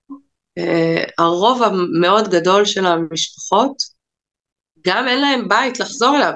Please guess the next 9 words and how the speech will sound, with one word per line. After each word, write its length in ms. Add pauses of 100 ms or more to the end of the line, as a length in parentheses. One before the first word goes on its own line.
כן? 220
רוב 240
הבתים 380
שרופים, 720 (480)
באמת 320
במזל 500
שלנו 720 (560)
רק 240
נחרב, 520